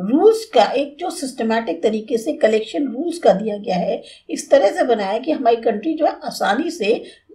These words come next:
govern कर पाए, जो भी government आए वो आसानी से उसके basis पे govern कर पाए, तभी हमने जो है constitution को बनाया।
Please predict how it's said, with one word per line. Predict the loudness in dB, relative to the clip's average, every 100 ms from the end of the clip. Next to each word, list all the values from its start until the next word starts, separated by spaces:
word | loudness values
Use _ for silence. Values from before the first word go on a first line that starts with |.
| -14
govern | 0 6 10 10 10
कर | 4
पाए, | 4 2 2
जो | 2 0
भी | 2
government | 4 4 2 -2
आए | 0 2
वो | 0
आसानी | 0 0 0
से | -4
उसके | -6 -10 -8
basis | -4 -4 -4 -6
पे | 0 0 -2 -18 _
govern | 2 10 10 10
कर | 2
पाए, | 4 2 0
तभी | 4 2 4
हमने | 0 -2 -4
जो | -6
है | -6 -6
constitution | -6 -6 -6 -10 -10 -10 -8
को | -6
बनाया। | 0 0 -2 -12 -16